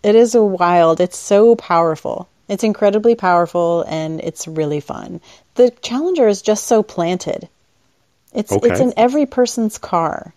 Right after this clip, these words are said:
Speaker 1: You know, the Super Stock is definitely not for everyone, but the Challenger itself comes in so many flavors.
Speaker 2: What track were you on?
Speaker 1: I
Speaker 2: If you
Speaker 1: was
Speaker 2: don't mind me
Speaker 1: at
Speaker 2: asking.
Speaker 1: the,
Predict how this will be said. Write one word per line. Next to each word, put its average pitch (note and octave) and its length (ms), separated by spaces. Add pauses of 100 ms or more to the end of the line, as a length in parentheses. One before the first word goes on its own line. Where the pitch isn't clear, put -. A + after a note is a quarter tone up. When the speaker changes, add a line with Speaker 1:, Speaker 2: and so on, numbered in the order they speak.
Speaker 1:
You F#3+ 100
know, F#3+ 120
the F3 100
Super G#3+ 300
Stock E3 460
is D#3+ 200
definitely D3+ 400
not C#3+ 220
for D3+ 140
everyone, C#3 520
but E3+ 140
the F3+ 80
Challenger C#4 460
itself E3+ 400
comes F#3+ 320
in E3+ 100
so - 220
many F3 200
flavors. - 640 (580)
Speaker 2:
What D#3+ 160
track E3+ 320
were F3 60
you C#3+ 140
on? F2+ 140 (680)
Speaker 1:
I F3+ 80
Speaker 2:
If G3 60
you A3 60
Speaker 1:
was A#3+ 80
Speaker 2:
don't - 120
mind G#2+ 140
me G2+ 80
Speaker 1:
at G2+ 60
Speaker 2:
asking. F3 160
Speaker 1:
the, E3 280